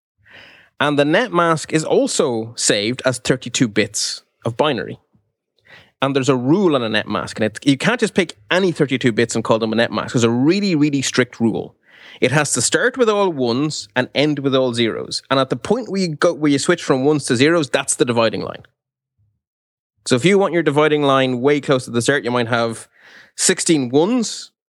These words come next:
and then sixteen zeros. If you want your dividing line on the other side, you might have twenty-four ones and eight zeros.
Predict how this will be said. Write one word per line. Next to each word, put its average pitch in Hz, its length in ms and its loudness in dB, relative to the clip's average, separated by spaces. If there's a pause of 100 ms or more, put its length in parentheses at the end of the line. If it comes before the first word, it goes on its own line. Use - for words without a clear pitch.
and 151 80 2
then 151 140 2
sixteen 143 420 0
zeros. 104 680 -4
If - 120 -8
you 131 80 4
want - 100 -2
your 127 100 2
dividing 127 280 4
line 120 100 2
on 113 60 0
the 131 60 2
other 170 100 2
side, 165 180 0
you 156 60 0
might 143 160 2
have 127 260 -2
twenty-four 170 540 0
ones 165 600 -2 (440)
and 135 120 0
eight 127 200 0
zeros. - 500 -6